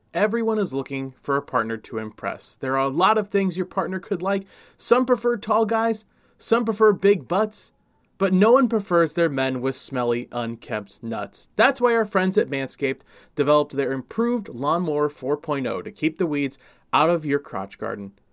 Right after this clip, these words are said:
Before you head out on your spring trip, make sure you're groomed from ball to tip.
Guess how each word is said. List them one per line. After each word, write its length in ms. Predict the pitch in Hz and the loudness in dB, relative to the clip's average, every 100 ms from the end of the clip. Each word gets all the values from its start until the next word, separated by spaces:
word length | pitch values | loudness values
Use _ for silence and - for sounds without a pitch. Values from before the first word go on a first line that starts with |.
| _ - | _ -2
Before 380 | 143 - 208 | -2 4 6
you 160 | 220 220 | 6 4
head 200 | 190 196 | 2 4
out 180 | 190 185 | 2 2
on 160 | 180 | 0
your 120 | 170 160 | 0 0
spring 400 | - 156 170 175 | -2 -2 -2 -2
trip, 320 | - 151 - _ _ | 0 0 0 _ _
make 180 | 151 143 | -4 -2
sure 160 | - 160 | -2 0
you're 160 | 170 | 0
groomed 420 | 180 156 131 123 - _ _ | 0 0 0 -2 -10 _ _
from 220 | - 147 | -4 -2
ball 400 | 131 117 110 107 - | 0 0 0 -6 -12
to 120 | 120 | -12
tip. 360 | - 110 98 | -4 -4 -6